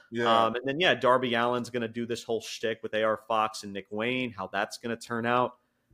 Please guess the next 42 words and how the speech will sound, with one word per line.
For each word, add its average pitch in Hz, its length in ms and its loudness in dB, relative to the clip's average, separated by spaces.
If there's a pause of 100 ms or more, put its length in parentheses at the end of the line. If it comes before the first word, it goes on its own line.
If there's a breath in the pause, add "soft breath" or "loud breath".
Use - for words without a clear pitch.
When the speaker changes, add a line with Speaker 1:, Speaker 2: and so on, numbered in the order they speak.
(340)
Speaker 2:
Who, - 260 -8
who 131 160 -2
knows? 110 320 2
But 98 140 2
I 98 60 2
guess 101 260 -2
we'll 101 80 -2
see 101 320 -2
when, 95 320 -4
uh, 92 220 0 (320 soft breath)
you 107 100 -4
know, 95 140 0
as, 95 180 0
as 95 220 -4
we 104 80 -8
go 101 200 2
along 98 460 0
in 98 80 -6
the 101 60 -6
next 98 260 -6
several - 320 -6
weeks. - 240 -12
But, - 240 -10 (560 loud breath)
uh, 131 260 6
moving 269 300 6
on, 214 240 10
next 196 320 4
match 175 580 2
is 165 320 0
Miro 175 800 6 (320 loud breath)
versus 180 500 6
Will 170 280 6
Hobbs, 120 680 0
or 147 460 8
as 170 160 6
I 185 100 8
like 175 220 6
to 165 80 2
call 147 360 8
it, 143 100 2
a 143 100 6
bulldozer 165 920 6